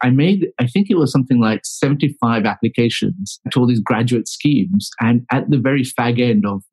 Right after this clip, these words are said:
probably number seventy-three or seventy-four, a few came in with interviews. And that's where I started my career in terms of on a graduate scheme for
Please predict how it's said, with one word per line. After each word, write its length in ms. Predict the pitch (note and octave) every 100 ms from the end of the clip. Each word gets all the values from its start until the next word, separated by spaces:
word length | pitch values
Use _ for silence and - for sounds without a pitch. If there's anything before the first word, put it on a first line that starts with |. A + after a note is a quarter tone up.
| -
probably 240 | B2+ B2
number 180 | A2+ A2
seventy-three 560 | - G#2+ F#2+ A2 B2 G#2+
or 60 |
seventy-four, 560 | G#2+ G#2+ G#2 B2 G#2 F#2+ - - -
a 100 | B2+
few 240 | - C3+
came 260 | C3 B2+ A#2
in 180 | A2+ G#2
with 160 | G2 -
interviews. 600 | C3 A#2 F2 - - - -
And 340 | A#2 A#2 A2+ C#3
that's 420 | B2+ B2 - -
where 80 | A2
I 80 |
started 400 | G#2+ - A2+ G2+
my 320 | G#2 G2+ G2+ G2 -
career 560 | A2+ A2 G2 F#2 G2+ G2+
in 160 | A#2 G#2+
terms 240 | A2 G#2
of 120 | G#2 -
on 140 | A#2 G#2+
a 40 |
graduate 460 | F#2+ A2+ A#2 A2 -
scheme 300 | - G#2
for 100 | G2